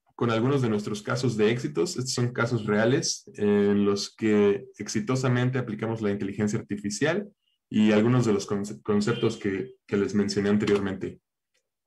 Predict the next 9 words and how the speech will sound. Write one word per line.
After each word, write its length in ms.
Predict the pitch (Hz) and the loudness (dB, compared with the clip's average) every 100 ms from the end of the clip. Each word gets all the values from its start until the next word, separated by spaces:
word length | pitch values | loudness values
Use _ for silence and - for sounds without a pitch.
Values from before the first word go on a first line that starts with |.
| _ _ - | _ _ -2
El 180 | 113 107 | 0 2
caso 260 | 143 143 | 2 2
número 280 | 160 156 131 | 2 4 4
uno 240 | 135 175 170 | 4 2 0
es 140 | - | 0
un 140 | 147 | -4
sistema 420 | 139 127 127 131 131 | -2 -2 0 0 2
de 120 | 110 | 0
recomendación. 760 | 104 101 101 101 98 - 104 | -2 -4 -4 -2 -4 -2 -4